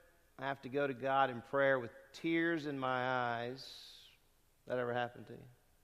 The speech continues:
Sure. And say, "Oh, God, forgive me," or just, "Help me." Been there?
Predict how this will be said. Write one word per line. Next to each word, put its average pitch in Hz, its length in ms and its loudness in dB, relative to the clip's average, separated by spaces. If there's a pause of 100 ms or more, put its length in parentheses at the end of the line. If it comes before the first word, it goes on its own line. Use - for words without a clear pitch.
(920)
Sure. - 140 -20 (1800)
And 113 100 -10
say, 139 200 2
"Oh, 131 120 2
God, 127 400 2
forgive 120 400 -6
me," 113 180 -6
or 110 140 -6
just, 104 420 -14
"Help 101 220 -10 (140)
me." 82 160 -20 (1400)
Been 120 200 -6
there? 123 180 -6